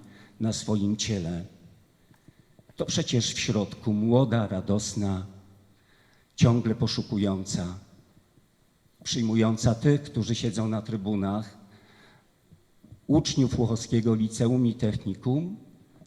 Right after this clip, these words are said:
którzy też są jej potencjałem, którzy są naszą nadzieją i szansą na to, że, jak często im mówię, moja starość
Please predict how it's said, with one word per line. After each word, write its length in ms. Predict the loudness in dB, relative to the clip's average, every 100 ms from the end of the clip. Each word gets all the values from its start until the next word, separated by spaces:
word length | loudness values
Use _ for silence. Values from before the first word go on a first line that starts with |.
| -10
którzy 540 | 0 0 2 -2 -2 -6 -14 -2
też 260 | -2 -2
są 220 | -4 0 2
jej 180 | 2
potencjałem, 1000 | 0 0 0 0 0 0 0 0 -4 -6 -10 -18 -20 -20 _ _ _ _ -12
którzy 300 | -6 -4 0
są 220 | 2 2
naszą 440 | 2 4 2 2 0 -14 -20 -4
nadzieją 760 | 0 2 4 4 4 4 2 -2 -10 -20 -6
i 100 | -4
szansą 580 | 0 2 2 0 0 2
na 240 | 4 2
to, 300 | 0 -2 -2 -4 -14 -20 -20 _ _ _ _ _ _ _ _ _ _ -8
że, 120 | -2
jak 180 | 0 0
często 400 | 0 0 0 0
im 200 | 2 2
mówię, 500 | 2 2 2 0 -2 -10 -20 -20 _ _ _
moja 300 | 4 4 4
starość 840 | 0 -2 -2 0 -2 -4 -8 -12